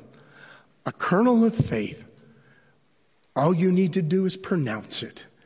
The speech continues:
and ask for the grace to follow, and you will receive the deepest longing of the human heart satisfied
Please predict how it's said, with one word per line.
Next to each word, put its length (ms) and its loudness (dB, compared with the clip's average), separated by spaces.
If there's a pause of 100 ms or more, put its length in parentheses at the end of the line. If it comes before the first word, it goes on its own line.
(640)
and 240 -4
ask 400 -4
for 160 -2
the 120 0
grace 540 -2
to 140 -14
follow, 520 -10 (920)
and 240 -4
you 520 2 (280)
will 500 0 (200)
receive 880 -4 (520)
the 100 -8
deepest 1000 -2
longing 800 -2
of 160 -12
the 80 -8
human 440 -2
heart 320 -12 (440)
satisfied 1000 -4